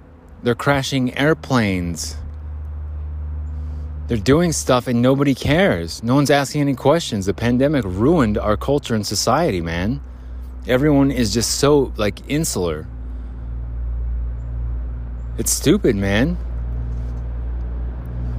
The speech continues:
It's annoying as shit, too. Having them, like, just constantly with their little, like, little bags and stuff, like, just one after the next.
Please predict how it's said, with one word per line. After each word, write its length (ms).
It's 200
annoying 360
as 80
shit, 360
too. 380
Having 260
them, 120
like, 160
just 180
constantly 760
with 120
their 120
little, 120
like, 160
little 200
bags 480
and 140
stuff, 320
like, 200
just 320
one 420
after 380
the 100
next. 600